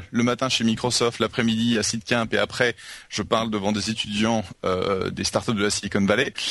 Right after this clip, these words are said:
Et après, donc, le web pendant trois jours, euh, pour parler, bah,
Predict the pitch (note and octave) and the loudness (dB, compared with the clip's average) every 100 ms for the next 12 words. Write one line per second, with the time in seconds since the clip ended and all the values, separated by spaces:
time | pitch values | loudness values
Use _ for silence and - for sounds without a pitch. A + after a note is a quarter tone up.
0 | - - - - A#2 A2 G#2+ - B2+ B2 | -2 -4 -4 0 4 4 2 2 0 0
1 | A#2 A#2 A2 A#2 - G#2 G2 G#2+ G2 A#2 | -2 2 2 2 2 -2 -2 -2 0 0
2 | C#3 E3 A2 F2+ - G2 F#2+ F#2 F#2 - | 2 0 0 -6 -2 0 2 0 -4 -8
3 | F#2+ G#2+ G2+ A#2 A#2 F#2+ F2+ F2+ F#2+ | 0 0 2 2 2 0 0 0 0